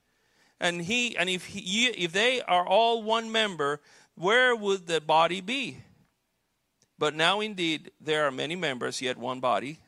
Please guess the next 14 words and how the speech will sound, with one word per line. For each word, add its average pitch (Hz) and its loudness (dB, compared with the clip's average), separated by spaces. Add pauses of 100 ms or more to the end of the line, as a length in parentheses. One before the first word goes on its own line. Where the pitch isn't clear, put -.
(120)
And 131 -6
the 135 -2
eye 151 0
cannot 151 -4
say 139 -4
to 147 -8
the 156 -2
hand, 117 -8
'I 135 -2
have 143 0
no 139 -8
need 143 -6
of 107 -6
you,' 123 -6